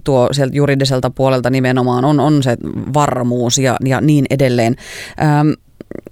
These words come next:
Elina, jos mietit ja muistelet sitä aikaa, kun sinä esimerkiksi sähköpostilla tai sillä paperipostilla lähetit sopimuksia allekirjoitettavaksi, niin mikä on sulla on esimerkiksi aikasäästö tullut niistä, että nyt te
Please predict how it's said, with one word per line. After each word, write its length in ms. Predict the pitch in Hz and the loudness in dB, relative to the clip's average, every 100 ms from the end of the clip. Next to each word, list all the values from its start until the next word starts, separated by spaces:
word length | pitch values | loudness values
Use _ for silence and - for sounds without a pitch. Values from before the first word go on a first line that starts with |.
| _ - | _ -2
Elina, 340 | 226 262 202 - - - - - - - - | 2 4 2 0 -6 -8 -12 -14 -16 -18 -4
jos 180 | - 233 | 0 2
mietit 360 | 240 269 208 185 | 4 4 2 0
ja 80 | 190 | 2
muistelet 440 | 226 220 160 143 | 2 2 0 0
sitä 240 | 175 165 | 0 0
aikaa, 380 | 143 139 135 131 | 0 0 0 -2
kun 180 | 131 156 | -2 0
sinä 260 | 175 170 143 | 2 2 2
esimerkiksi 560 | 151 139 135 135 139 - | 0 0 0 -2 -4 -2
sähköpostilla 840 | - 151 - 143 135 - 127 127 | -2 -2 -4 -4 -4 -2 -4 -4
tai 320 | - 160 160 - - - | 0 2 2 -2 -10 -20
sillä 320 | - 151 147 - 160 180 | -4 0 0 -2 -8 -6
paperipostilla 840 | 180 175 180 160 - 156 - 147 147 | -2 0 2 2 0 0 0 0 2
lähetit 340 | 170 165 147 | 2 2 0
sopimuksia 600 | - 156 156 143 - 135 | -2 0 0 0 -2 0
allekirjoitettavaksi, 960 | 151 151 - 135 127 - 127 127 - 127 - - - - | 0 0 0 0 -2 -2 -4 -4 -2 -4 -6 -18 -18 -8
niin 360 | 147 143 143 127 _ | 0 2 2 0 _
mikä 320 | - 208 - | -2 0 0
on 60 | 196 | -2
sulla 200 | 247 220 | 0 0
on 80 | 165 | 2
esimerkiksi 460 | 170 151 147 - - - - - | 2 0 -2 -4 -6 -12 -12 -4
aikasäästö 840 | 294 254 - 160 143 - - - _ | -2 0 0 0 -2 -4 -10 -16 _
tullut 280 | - 127 117 | -2 -2 0
niistä, 320 | 131 135 - | 0 0 -2
että 160 | 135 151 | -4 -2
nyt 140 | 151 | -2
te 100 | - | -2